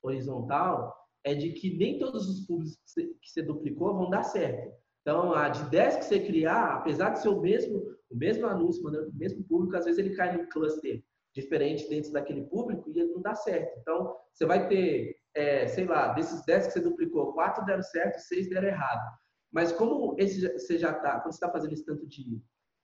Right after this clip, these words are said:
de cópia, você já tá num nível de escala, então fica mais fácil de você fazer a análise diária. Então, eu criei hoje, amanhã eu já posso fazer essa análise e eu já não vou ter, como a, a gente sempre,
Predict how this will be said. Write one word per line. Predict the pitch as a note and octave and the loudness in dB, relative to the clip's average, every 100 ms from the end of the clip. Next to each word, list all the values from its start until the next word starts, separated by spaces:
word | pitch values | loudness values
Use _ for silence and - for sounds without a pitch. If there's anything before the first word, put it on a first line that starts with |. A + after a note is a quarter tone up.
| _ | _
de | C3+ - | -12 -4
cópia, | F3 D3 - | 2 2 2
você | - | -2
já | D#3 C#3+ | 0 2
tá | F#3 A3 | 2 2
num | G3 | 2
nível | E3 E3 | 0 0
de | - | -2
escala, | - E3+ G#3 E3 A#2 - - _ - - - - | -4 -2 0 2 0 -4 -14 _ -20 -20 -16 -8
então | D#3 F#3 G3+ G3+ - | -2 2 2 2 0
fica | G3 G3+ | -2 0
mais | G3+ F#3+ | 0 0
fácil | F#3+ F#3 F#3+ | 0 -2 -2
de | |
você | G#3 | -2
fazer | G3+ F#3 F3+ | 2 2 4
a | F3+ | 2
análise | D#3+ E3+ G3 F#3+ G3+ | 2 2 2 0 -2
diária. | - A3+ F#3 D#3+ C#3 G#2+ - _ - | -2 0 2 2 0 -2 -8 _ -8
Então, | A#2 F#3 E3+ | 2 4 6
eu | E3+ | 4
criei | E3+ F#3+ A#3 F#3+ | 6 6 8 8
hoje, | A3+ - E3+ | 8 8 6
amanhã | F3 F#3+ F#3+ | 4 4 4
eu | |
já | G3+ | 2
posso | G3 G3 - | 2 0 2
fazer | G3+ G3 | 0 0
essa | G3 | 0
análise | G#3 E3 E3+ F#3+ G#3+ - _ - - | -2 0 0 0 -2 -8 _ -8 4
e | |
eu | F3 F3 | 6 8
já | F#3+ | 6
não | G3 F#3 | 6 2
vou | F#3+ F#3 | 0 2
ter, | F3 D#3+ A#2+ | 2 2 2
como | E3+ F3 E3+ - | 0 0 0 -2
a, | C#3+ - | -4 -6
a | C3+ | -6
gente | - - | -4 -4
sempre, | - - - - | -2 -2 -4 -10